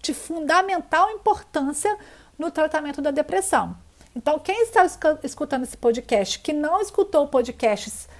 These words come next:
sobre intestino, já tem, ah, dois episódios da série, ah, Intestino e Libido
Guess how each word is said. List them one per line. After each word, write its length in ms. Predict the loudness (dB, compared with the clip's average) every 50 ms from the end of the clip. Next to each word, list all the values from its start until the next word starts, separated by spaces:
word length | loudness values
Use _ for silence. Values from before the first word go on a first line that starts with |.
| -20 -16
sobre 300 | -6 0 0 2 2 0
intestino, 480 | -2 -2 -2 -2 -2 -2 -4 -2 -2 -2
já 120 | -2 -2
tem, 300 | -4 -2 -2 -4 -4 -4 -6 -10 -16 -18 -18 -12 -8
ah, 480 | -4 -2 0 0 2 2 0 -2 -2 -4
dois 720 | -4 -6 -6 -4 4 8 10 10 12 12 10 8 8 6 4
episódios 800 | 2 2 2 -2 -4 2 4 8 8 8 8 8 6 2 -2
da 160 | 0 0 0
série, 580 | 0 -2 0 2 4 4 4 4 2 0 -4 -8 -12 -20 -14 -8
ah, 500 | -6 -4 -4 -2 -4 -4 -4 -6 -6 -6
Intestino 560 | -6 -4 -2 -2 -2 -2 -2 -4 -2 0 0 0
e 20 |
Libido 560 | 0 0 -2 -2 0 0 0 0 -2 -6 -8